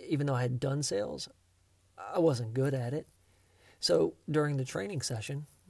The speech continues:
<laughs> I started going with, you know, uh, an open mind and open ears and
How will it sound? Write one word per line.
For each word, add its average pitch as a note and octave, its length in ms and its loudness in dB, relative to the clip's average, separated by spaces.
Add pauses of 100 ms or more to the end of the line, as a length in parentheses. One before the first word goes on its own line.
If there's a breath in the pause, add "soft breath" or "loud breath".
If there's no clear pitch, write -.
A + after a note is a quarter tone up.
<laughs> C3+ 300 -8
I C3 80 -4
started C#3+ 340 2
going C#3 360 0
with, C3+ 260 -2 (400 soft breath)
you C3+ 100 0
know, C3+ 320 0
uh, D3 140 -4 (420)
an C#3 220 -4 (120)
open C#3+ 320 4
mind C3 380 -2
and B2 180 -6
open D3 380 0
ears D3 560 -4
and C#3 240 -8